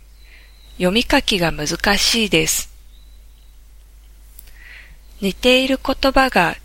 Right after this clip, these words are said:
たくさんあるので覚えづらいです。日本のどこが好きですか？日本のどういうところが好きですか？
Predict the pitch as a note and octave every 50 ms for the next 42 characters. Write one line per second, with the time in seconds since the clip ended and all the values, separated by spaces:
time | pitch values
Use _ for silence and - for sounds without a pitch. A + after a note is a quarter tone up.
0 | - - - F3 - - - - - - A#3 A#3+ B3+ C4 C4+ C4 C4 A#3 G#3 F#3+
1 | F3 E3 - D#3 D3+ - - - - - - - - - - - D#3 - F#3+ G#3
2 | A3 A#3 A#3 - - B3 B3+ B3 B3 A#3+ G#3 D#3+ D#3+ D#3+ D#3 - - - - -
3 | - - - - - - - - - - - - - - - - - - - -
4 | - - - - - - - - - - - - - - - - - - - -
5 | - - - - - - - - - G3+ G#3 - - C4+ C4+ C4+ C4+ C4 B3+ C4
6 | B3+ B3+ - - - - - - - - - - C4+ - - E4 C#4 A3+ F#3+ F#3
7 | - - - - - F#3+ F3+ F3 D3+ - - - - - - D3 E3 G#3+ D4 -
8 | - - - - - - - - - - - - - - - - - - - -
9 | - - - - - - - - - - - - - - - - G#3 G3+ - -
10 | C#4 C4 C4+ B3+ B3 B3 B3 B3 B3 B3 B3+ - - - - - - - - -
11 | - - - B3 C4+ C#4+ D#4+ E4 C#4+ A#3+ A#3 G#3+ - - G3 F3+ - - F#3+ F#3
12 | F#3 F3+ - D#3+ D3 - - - - - - F3 E3+ D3 - - - - - D#3
13 | E3+ A3